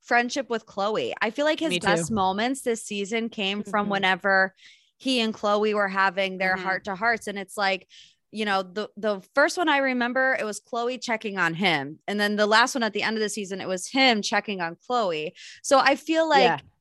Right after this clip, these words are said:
Speaker 1: they truly are, like, I mean, they're not blood, but they're brother and sister.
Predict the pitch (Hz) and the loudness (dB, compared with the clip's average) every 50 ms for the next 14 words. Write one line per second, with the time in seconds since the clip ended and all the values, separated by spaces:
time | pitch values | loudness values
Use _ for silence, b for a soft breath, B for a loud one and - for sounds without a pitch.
0 | _ - 220 277 294 330 320 - - - 349 370 381 359 320 262 214 220 226 233 | _ 0 2 2 2 2 -2 -6 -8 -8 -6 -4 -4 -2 0 2 4 4 6 6
1 | 240 220 214 185 175 175 - 185 214 220 214 214 202 196 208 214 233 220 208 - | 6 4 4 2 2 2 0 -2 -2 -2 -2 -2 -2 -2 0 0 0 -2 -2 -2
2 | 196 208 202 180 165 160 180 190 - _ _ 214 208 202 226 220 208 - 220 226 | 0 2 2 4 2 2 -2 -8 -14 _ _ -6 -4 -2 -4 -4 -4 -2 -2 -2
3 | 240 262 254 233 233 226 - - 269 - - - 165 151 151 160 | 0 0 -2 -2 -4 -4 -8 -10 -10 -10 -8 -6 -4 -4 -4 -6